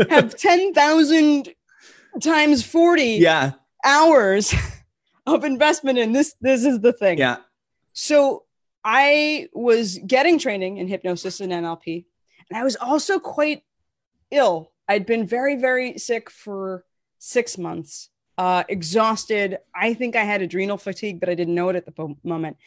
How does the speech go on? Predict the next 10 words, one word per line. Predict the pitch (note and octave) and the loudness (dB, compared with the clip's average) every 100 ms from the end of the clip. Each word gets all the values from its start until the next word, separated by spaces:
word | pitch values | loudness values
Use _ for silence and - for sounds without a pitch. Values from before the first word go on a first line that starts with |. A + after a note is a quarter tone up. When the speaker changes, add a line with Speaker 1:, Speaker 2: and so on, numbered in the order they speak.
| - _ _ | -20 _ _
Speaker 2:
And | F#3+ G3 F#3 | -8 -6 -6
I | G3+ A3+ A#3 | -2 0 -2
watched, | G3+ G3 G3 F#3 - - - _ _ _ _ _ - | -2 0 0 0 -8 -16 -20 _ _ _ _ _ -8
um, | F#3+ F3+ F3 F3 E3+ E3+ _ _ _ _ _ _ _ _ | -2 0 0 -4 -8 -12 _ _ _ _ _ _ _ _
I | - | -2
remember | B3 C4+ | 0 2
getting | C#4+ D4+ | 2 0
inspired | C#4 - A#3 B3 | -2 0 0 0
by | A#3+ | 0
Avengers | A3 G3 G#3 G3+ F3 E3 - | 0 0 -2 -2 -4 -8 -12